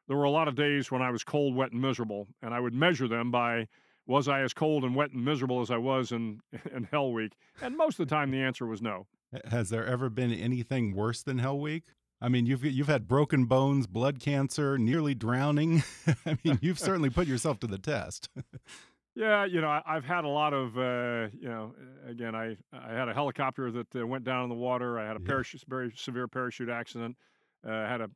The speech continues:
Speaker 1: a pretty bad boat accident. But I will tell you, you know, when I, I look back on those relative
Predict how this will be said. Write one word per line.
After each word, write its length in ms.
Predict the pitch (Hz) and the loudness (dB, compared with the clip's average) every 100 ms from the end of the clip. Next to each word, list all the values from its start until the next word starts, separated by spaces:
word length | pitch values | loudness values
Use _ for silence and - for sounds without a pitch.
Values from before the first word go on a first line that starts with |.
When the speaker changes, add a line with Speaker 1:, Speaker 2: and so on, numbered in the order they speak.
| - | -16
Speaker 1:
a 60 | |
pretty 200 | - 139 | -8 -6
bad 260 | 120 120 110 | -2 -4 -2
boat 220 | 127 117 | -4 -2
accident. 400 | 117 113 - 120 | -4 -6 -8 -6
But 120 | 160 | -2
I 40 | 165 | -2
will 80 | 139 | 0
tell 220 | 156 139 | 0 0
you, 80 | 131 | 0
you 80 | |
know, 100 | 123 | -2
when 140 | 120 120 | -2 -4
I, 180 | 120 - | -6 -6
I 100 | 127 | -4
look 240 | 131 151 - | -4 -4 -2
back 260 | 147 135 | -2 -2
on 140 | 120 123 | -4 -2
those 320 | 127 123 107 | -2 -2 -4
relative 560 | 117 147 139 139 131 | -2 0 0 -2 -6